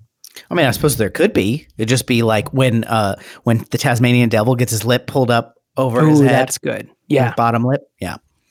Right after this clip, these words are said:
Speaker 1: Now, that's different from a swirly, which is when a bully puts your head in the toilet. And
Speaker 2: And
Speaker 1: then
Speaker 2: that one
Speaker 1: flushes
Speaker 2: has
Speaker 1: the
Speaker 2: sweet
Speaker 1: toilet.
Speaker 2: vermouth in it. So that's the
Speaker 1: Yes.
Speaker 2: other difference.
Speaker 1: Right. Yeah. Yeah.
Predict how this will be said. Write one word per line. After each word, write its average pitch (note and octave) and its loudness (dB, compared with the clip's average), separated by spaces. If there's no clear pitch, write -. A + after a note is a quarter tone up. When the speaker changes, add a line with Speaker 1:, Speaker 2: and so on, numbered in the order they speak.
Speaker 1:
Now, C3+ 2
that's - -2
different B2+ 0
from G2 -2
a D#2+ -6
swirly, B2 -2
which - -8
is A2 -4
when G2 -6
a G#2 -10
bully G2 -2
puts - -4
your F#2 -4
head E2 -10
in A2 -4
the F2+ -10
toilet. D#2+ -10
And - -12
Speaker 2:
And - -
Speaker 1:
then E3 -2
Speaker 2:
that F3+ -2
one D#3 -2
Speaker 1:
flushes C#3+ -6
Speaker 2:
has C3 -8
Speaker 1:
the - -8
Speaker 2:
sweet D#3 -6
Speaker 1:
toilet. A#2 -12
Speaker 2:
vermouth A2+ -14
in - -20
it. - -20
So - -8
that's C3 -6
the - -4
Speaker 1:
Yes. A#2 -2
Speaker 2:
other G#2+ -4
difference. - -14
Speaker 1:
Right. - -10
Yeah. - -8
Yeah. - -14